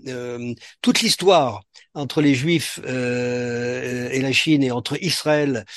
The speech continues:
et la Chine est positive. Euh, je, je le rappelle parce que c'est important, hein, sur l'histoire des Juifs, c'est dès les routes de la soie au onzième siècle, euh, des marchands juifs venant d'Irak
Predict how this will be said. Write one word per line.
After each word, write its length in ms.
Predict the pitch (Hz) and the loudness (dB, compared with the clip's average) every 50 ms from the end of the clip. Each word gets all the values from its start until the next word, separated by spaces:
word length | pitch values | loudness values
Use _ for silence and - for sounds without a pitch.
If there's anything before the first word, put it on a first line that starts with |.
| - - - _ | -16 -18 -12 _
et 60 | 147 | -4
la 120 | 131 139 135 | -2 0 2
Chine 220 | - - 233 220 | 2 2 4 4
est 60 | 220 | 4
positive. 600 | - - 175 156 160 147 - 160 139 104 - - - _ _ _ _ _ _ - - - _ - | 4 4 2 2 2 0 0 -2 -2 -2 -4 -8 -20 _ _ _ _ _ _ -20 -20 -18 _ -6
Euh, 560 | 143 131 131 123 123 123 123 123 120 123 117 | -4 -2 -2 -2 -2 -2 -2 -2 -2 -4 -4
je, 120 | 110 113 156 - | -6 -6 -8 -6
je 100 | 131 - | 0 2
le 60 | 202 | 2
rappelle 340 | - 208 208 - 233 208 156 | 4 4 6 6 6 6 6
parce 160 | 170 156 - | 4 2 0
que 80 | - 156 | 0 0
c'est 100 | - 170 | 0 0
important, 560 | 151 123 147 113 - - 151 123 110 117 131 | 0 0 -2 -4 -2 -2 -2 -2 -2 -4 -4
hein, 80 | 151 | -4
sur 180 | 143 - - 147 | -6 -4 -2 -2
l'histoire 400 | 143 139 131 - - 165 156 143 | 0 0 -2 0 0 2 2 2
des 140 | 131 131 123 | 2 0 -2
Juifs, 300 | 117 180 214 214 - - | -2 -2 -4 -4 -4 -4
c'est 160 | - 151 135 - - - - | -4 -4 -4 -4 -8 -6 2
dès 160 | 131 190 214 | 4 6 6
les 80 | 202 | 6
routes 160 | 170 170 208 165 | 4 2 2 2
de 100 | 160 160 | 2 2
la 120 | 156 156 - - | 2 2 0 -2
soie 180 | - 175 165 151 | -2 0 0 0
au 140 | 147 156 185 | 0 0 -2
onzième 300 | 175 143 156 151 143 127 | -2 -2 -2 -2 -2 -2
siècle, 480 | - - 185 208 226 220 - 143 120 - - - - - - - _ | -4 -2 -2 -2 -2 -2 -6 -8 -10 -12 -14 -18 -20 -20 -20 -16 _
euh, 160 | 143 135 131 127 | -6 -6 -4 0
des 140 | 123 147 | 2 4
marchands 420 | 143 147 151 - - - 170 160 151 | 4 4 4 2 2 2 2 2 2
juifs 380 | 123 147 175 175 160 117 104 | 2 2 2 0 0 0 -2
venant 260 | 120 135 127 139 139 123 | -2 -2 -2 -2 -2 -2
d'Irak 500 | 127 139 143 170 202 220 185 - - | -2 0 2 4 4 2 2 0 -6